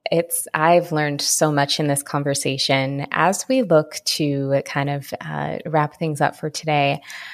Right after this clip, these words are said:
I would love to maybe leave our community just with some maybe mindful money habits that they can move forward with that can, you know, help folks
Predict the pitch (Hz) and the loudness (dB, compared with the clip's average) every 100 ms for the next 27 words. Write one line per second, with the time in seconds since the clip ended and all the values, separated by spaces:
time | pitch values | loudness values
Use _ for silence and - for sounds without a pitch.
0 | - - 226 240 247 262 339 311 247 202 | -18 2 4 8 6 6 4 6 6 6
1 | 160 156 160 156 - 151 147 - 151 147 | 4 4 4 4 4 4 2 -2 0 0
2 | 156 151 147 196 202 - 320 302 - 185 | 0 -2 -2 -2 -2 0 0 2 4 4
3 | 165 160 160 - - _ 165 175 170 151 | 4 4 0 -2 -8 _ -6 -2 0 2
4 | 147 147 160 151 151 - 151 147 147 143 | 0 0 2 2 2 0 0 2 0 -2
5 | - - 156 - - - - 165 170 147 | -4 -2 0 -2 -4 -2 -2 2 2 2
6 | - 156 151 147 - - 156 151 - 156 | 0 0 0 -2 -4 0 4 4 4 4
7 | 143 147 147 151 - - - - 160 147 | 4 4 0 -2 -6 -20 -20 -14 -4 -2
8 | 156 156 - 160 160 151 - - 156 147 | -2 -4 -14 2 6 6 2 0 2 2
9 | 147 143 - 175 156 147 - - 170 - | 0 -4 -2 0 2 0 -4 2 2 2
10 | - 160 151 - - - | 2 2 2 2 0 0